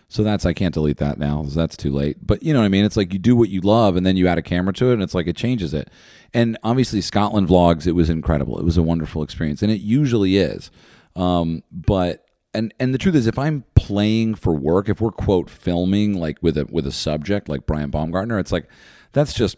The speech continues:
that's just, I'm working. Like, that's straight up working. I'm barely playing golf. But the course vlogs are kind of this middle ground. That's a new thing where it's like, I'm playing golf, but the filming is very light. It's very low key. It's not a big deal.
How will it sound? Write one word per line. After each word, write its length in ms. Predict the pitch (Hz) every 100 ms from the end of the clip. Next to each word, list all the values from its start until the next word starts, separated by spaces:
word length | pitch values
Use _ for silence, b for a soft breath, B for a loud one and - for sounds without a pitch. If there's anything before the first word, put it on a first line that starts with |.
| _
that's 220 | 104 113 -
just, 240 | 110 85
I'm 200 | 87 78
working. 400 | 71 71 - -
Like, 120 | 80
that's 180 | 95 87
straight 340 | - - 87 76
up 120 | 65
working. 340 | 76 69 71
I'm 140 | 78 71
barely 360 | 80 76 76
playing 320 | 69 76 69
golf. 280 | 69 60 65 _ b b b -
But 160 | 98
the 80 | 92
course 300 | - 156 185
vlogs 280 | 123 98 87
are 60 | 87
kind 220 | 95 92
of 40 |
this 160 | 80 80
middle 300 | 80 110 120
ground. 320 | 69 - -
That's 160 | 78 80
a 40 |
new 280 | 80 101 110
thing 260 | - 58
where 100 | 73
it's 120 | 78 -
like, 80 |
I'm 120 | 87 90
playing 280 | 135 175 127
golf, 360 | 85 78 76
but 180 | 85 -
the 200 | 78 76
filming 360 | - 135 117 85
is 100 | 73
very 460 | 67 92 120 139
light. 460 | 85 71 82 - -
It's 80 | -
very 180 | 95 101
low 320 | 78 78 80
key. 300 | - 80 62
It's 140 | -
not 200 | 78 85
a 40 | 92
big 220 | 73 64
deal. 320 | 71 62 58